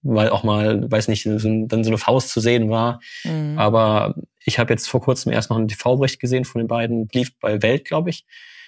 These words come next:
Speaker 1: Und da haben sie eben auch genau das gesagt. Sie sind ins Forstgut gegangen, haben einen Jährling geschossen. Und Gerold hat in die Kamera gesagt, ja, man braucht sich jetzt nicht irgendwie hier schönreden, dass der irgendwie krank wäre oder ganz alt und so und dass wir nur diese kranken Alten schießen. So, nein, wir schießen,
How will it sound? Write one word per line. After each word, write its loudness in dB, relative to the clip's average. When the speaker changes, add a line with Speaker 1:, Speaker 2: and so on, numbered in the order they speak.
Speaker 1:
Und 0
da 6
haben 6
sie 2
eben 4
auch 2
genau 4
das 0
gesagt. 2
Sie -2
sind 0
ins -2
Forstgut -2
gegangen, 0
haben 2
einen -2
Jährling 2
geschossen. -2
Und 0
Gerold 4
hat 2
in 4
die 4
Kamera 2
gesagt, 2
ja, 2
man 2
braucht 2
sich -8
jetzt 2
nicht 0
irgendwie 4
hier 2
schönreden, 2
dass 0
der 0
irgendwie 2
krank 0
wäre 4
oder 2
ganz 2
alt 2
und 2
so 0
und 2
dass -2
wir -2
nur 2
diese 0
kranken -2
Alten 0
schießen. -2
So, 0
nein, 0
wir 0
schießen, -2